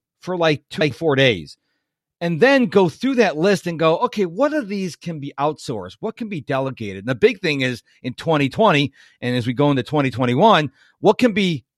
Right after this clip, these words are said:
automated? And most importantly, I think, is what can be eliminated. If you go through that exercise, you have a lot of time left over to work on what you need to work on. But here's the key. When you get rid of that stuff, you can't fill it with crap, 'cause you talked about,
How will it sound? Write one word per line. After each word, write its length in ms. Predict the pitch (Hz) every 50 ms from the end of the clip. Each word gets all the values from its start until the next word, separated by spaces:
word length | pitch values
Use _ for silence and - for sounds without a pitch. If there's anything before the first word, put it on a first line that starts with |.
| _ _ _
automated? 560 | - 156 202 247 262 208 135 98 82 87 87 - _
And 220 | 185 196 196 185
most 260 | 190 214 196 - -
importantly, 540 | 196 165 139 - 214 233 202 175 165 151 139
I 40 | 139
think, 220 | 139 151 143 135
is 100 | 135 120
what 140 | 139 151 143
can 140 | - 135 127
be 100 | 127 120
eliminated. 480 | 117 120 160 196 214 160 117 104 104 - -
If 200 | 208 262 - -
you 160 | 269 285 262
go 220 | - 240 220 208
through 220 | 170 - - 196 175
that 160 | 165 147 147
exercise, 720 | 220 269 - - 202 160 - 151 123 113 113 117 123 - - - - - - - _
you 200 | 131 156 262 302
have 100 | 262 214
a 60 | 180
lot 520 | 160 156 147 156 170 190 214 240 247 233 - -
of 160 | 147 131 -
time 480 | - - 220 240 247 220 180 160 156 147
left 240 | 147 147 - -
over 200 | 160 151 156 151
to 120 | 151 139 135
work 260 | 123 151 156 151 -
on 140 | 151 143 139
what 200 | 131 127 - -
you 80 | 135
need 340 | 131 131 131 127 127 120 104
to 60 | 131
work 280 | 117 120 214 240 240 -
on. 160 | 131 113 107 - _ - _ _
But 120 | - 170 143
here's 280 | 143 226 262 254 -
the 80 | - 160
key. 420 | - - - 277 277 208 113 - - _ - _ _ _
When 400 | _ 151 151 160 202 233 269 285
you 120 | 285 277 220
get 180 | - 220 220 -
rid 220 | 180 170 233 269 285
of 60 | 247
that 200 | 226 170 143 -
stuff, 340 | - - - 135 127 120 -
you 120 | 147 151
can't 380 | 143 - - 226 254 254 196 -
fill 240 | - - 226 240 233
it 80 | 208
with 160 | 156 147 - -
crap, 400 | - - 240 247 185 110 - -
'cause 180 | - 147 127
you 100 | 165 202
talked 340 | - - 196 196 202 - -
about, 400 | 180 123 165 160 147 143 120